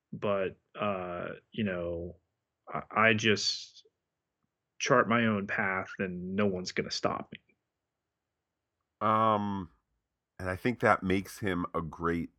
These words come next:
Speaker 2: Star Trek kind of villain, because res-,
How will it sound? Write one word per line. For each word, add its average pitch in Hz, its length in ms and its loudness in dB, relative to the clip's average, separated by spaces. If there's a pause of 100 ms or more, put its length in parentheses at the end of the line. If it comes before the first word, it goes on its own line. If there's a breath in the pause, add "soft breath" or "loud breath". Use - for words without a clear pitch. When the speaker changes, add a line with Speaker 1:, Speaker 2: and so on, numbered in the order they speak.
(720)
Speaker 2:
Star 85 320 2
Trek - 240 -2
kind 85 240 -4
of 76 100 -6
villain, 104 480 -2 (540)
because 80 840 -2 (2000)
res-, 101 360 -2